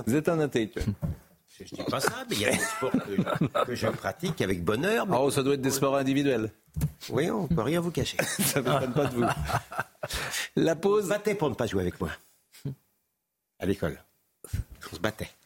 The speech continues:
Speaker 1: Je, bon, alors le Q R code, euh, me dit Benjamin No, parce que faire de, on va, voilà, vous pouvez retrouver toutes ces émissions, euh, scanner pour télécharger, pour, euh, télécharger l'appli CNews, le Q R code,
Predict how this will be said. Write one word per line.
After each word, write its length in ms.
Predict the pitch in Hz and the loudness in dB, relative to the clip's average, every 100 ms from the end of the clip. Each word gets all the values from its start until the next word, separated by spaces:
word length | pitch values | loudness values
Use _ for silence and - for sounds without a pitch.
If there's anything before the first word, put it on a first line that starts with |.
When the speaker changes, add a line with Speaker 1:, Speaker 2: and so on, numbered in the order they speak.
| _ _ _ _ _ _ _ - _ _ _ - | _ _ _ _ _ _ _ -20 _ _ _ -10
Speaker 1:
Je, 140 | - 107 | -2 2
bon, 160 | 113 117 | 2 4
alors 200 | 156 190 | 4 4
le 80 | |
Q 200 | 190 240 | 2 2
R 120 | 190 - | 2 2
code, 460 | 139 113 101 87 - | 2 4 2 0 0
euh, 160 | 104 101 | 2 4
me 140 | 107 | 2
dit 220 | 110 131 110 | 2 2 2
Benjamin 420 | 95 123 127 120 | 2 2 2 4
No, 180 | 117 107 | 4 2
parce 160 | 101 - | 2 0
que 80 | 113 | -2
faire 240 | - 151 | 0 2
de, 320 | 123 113 110 113 110 110 107 98 | 2 2 2 0 0 0 2 2
on 80 | 107 | 2
va, 140 | 113 107 101 | 0 0 0
voilà, 240 | 139 113 | 2 2
vous 120 | 107 | 0
pouvez 520 | 104 151 143 175 226 - _ - | 2 2 4 2 0 -4 _ -2
retrouver 640 | 101 165 - 156 143 165 | 0 0 0 2 2 2
toutes 260 | - 185 - | 0 -2 2
ces 280 | - 123 127 | 2 4 2
émissions, 720 | 117 104 - 123 143 180 202 - 113 | 2 2 2 2 2 0 -2 -2 0
euh, 340 | 104 98 113 | 2 2 2
scanner 520 | - - 151 143 127 | 2 2 0 2 0
pour 220 | - 139 | 2 0
télécharger, 760 | - 123 120 131 107 107 110 107 - - _ - | 2 0 2 2 2 2 2 0 -8 -20 _ -2
pour, 220 | 139 117 | 2 2
euh, 480 | 95 98 98 98 101 | 2 2 2 2 0
télécharger 640 | - 131 113 - 110 98 107 | 2 0 2 2 0 2 2
l'appli 400 | 98 - 110 - _ | 2 2 2 0 _
CNews, 600 | - - 185 151 160 185 175 _ | 4 4 4 2 2 2 -2 _
le 200 | 135 185 | 2 2
Q 260 | 214 180 139 | 2 0 0
R 120 | - | 2
code, 300 | 135 151 151 | 2 2 0